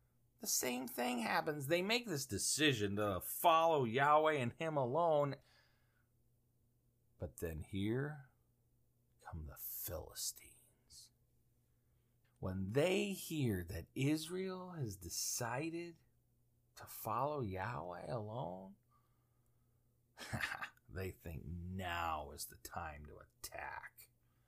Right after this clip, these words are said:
I think they think now is the time to attack, number one, because, well, they've humbled themselves. They're meek. They're not gonna wanna fight. They're wimpy and weak.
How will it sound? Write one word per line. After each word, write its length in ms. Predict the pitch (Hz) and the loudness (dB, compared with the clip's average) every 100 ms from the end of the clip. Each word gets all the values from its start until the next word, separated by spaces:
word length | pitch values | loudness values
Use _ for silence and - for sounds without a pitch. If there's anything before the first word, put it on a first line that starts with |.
| _ _ _ - - | _ _ _ -18 6
I 120 | 170 | 6
think 200 | 226 208 | 8 6
they 100 | 165 | 6
think 220 | 139 139 | 6 4
now 260 | 120 120 135 | 4 8 8
is 80 | 110 | 6
the 80 | 107 | -2
time 300 | - 127 110 | 2 2 2
to 40 | |
attack, 380 | 101 - 113 101 | -2 2 2 4
number 220 | 120 110 | 0 2
one, 280 | 104 151 147 | 6 6 6
because, 420 | 101 - 104 95 - - - _ | 0 -2 -4 -4 -12 -20 -20 _
well, 220 | 104 95 | -4 -2
they've 180 | 95 90 | -2 -4
humbled 580 | - - 143 143 120 95 | -4 4 4 6 2 2
themselves. 760 | 98 90 - 98 85 80 85 | -2 -2 -6 -4 -6 -6 -10
They're 180 | - 113 | -2 0
meek. 600 | 120 123 139 147 139 98 - - | 2 4 6 6 2 -4 -8 -2
They're 140 | 214 | 0
not 220 | 277 208 | 2 0
gonna 140 | 143 123 | 2 2
wanna 200 | 104 95 | 0 -2
fight. 600 | - - - 123 156 190 - | -4 -2 0 2 2 0 2
They're 140 | 135 | 4
wimpy 640 | 123 117 180 214 - 208 170 | 4 2 2 2 -2 0 2
and 180 | 113 | 2
weak. 360 | 131 202 208 196 | 2 2 0 -4